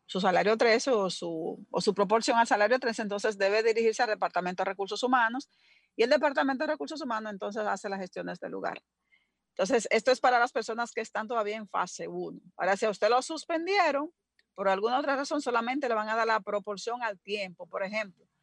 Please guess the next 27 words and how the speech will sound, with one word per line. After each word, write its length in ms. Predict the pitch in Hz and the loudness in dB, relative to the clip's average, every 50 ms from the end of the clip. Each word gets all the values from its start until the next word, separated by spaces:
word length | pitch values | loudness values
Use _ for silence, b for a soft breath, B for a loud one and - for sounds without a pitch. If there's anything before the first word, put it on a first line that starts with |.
| _ _ _ _ | _ _ _ _
si 160 | - - 202 | -6 -4 0
ya 140 | 202 208 214 | 2 4 4
le 100 | 233 247 | 6 6
levantaron 500 | 254 254 247 240 220 196 214 220 233 240 | 4 4 2 2 0 -2 -2 -2 -2 -2
la 140 | 226 202 190 | -4 -4 -6
suspensión 880 | - - 220 214 190 - - - 196 190 185 175 - - 226 233 226 208 | -8 -10 -12 -12 -12 -12 -10 -10 -10 -10 -10 -12 -10 -4 -4 -2 -2 -4
de 60 | 185 175 | -6 -12
los 160 | 180 - - | -12 -14 -16
efectos 380 | 185 - 185 180 185 208 190 | -10 -8 -8 -6 -6 -8 -6
del 140 | - 208 202 | -6 -6 -6
contrato 420 | - 208 196 - 196 196 190 - 190 | -4 -6 -2 0 0 0 0 0 0
de 120 | 185 185 | 0 0
trabajo, 520 | - 185 165 156 170 175 180 175 170 170 - _ - | 0 -2 0 0 2 2 0 0 -4 -12 -18 _ -16
a 80 | - | -16
solamente 460 | 170 - 180 185 185 185 190 190 196 190 | -12 -8 -8 -6 -6 -6 -8 -10 -10 -10
le 80 | 185 | -8
van 180 | 180 180 190 190 | -8 -6 -6 -6
a 100 | 185 180 | -8 -6
dar 320 | 185 196 220 247 262 294 - _ _ _ _ _ _ | -2 -2 -2 -2 -2 -4 -10 _ _ _ _ _ _
la 300 | 160 165 175 180 170 165 | -6 -4 -2 -2 -2 -4
proporción 720 | - 185 175 165 170 175 160 147 - - 190 208 226 - - | -4 -6 -8 -6 -6 -8 -10 -8 -8 -6 -6 -6 -6 -8 -8
a, 300 | - 160 156 160 160 156 - | -6 -6 -6 -6 -8 -10 -12
a 180 | - 175 180 180 | -14 -14 -12 -12
ese, 320 | 175 - - 180 175 - - - | -10 -8 -6 -4 -4 -4 -4 -4
a 120 | - 165 | -4 -4
ese 160 | 170 - 190 | -4 -4 -6
salario, 400 | 185 208 180 165 127 - - - | -4 -4 -4 -4 -6 -8 -12 -16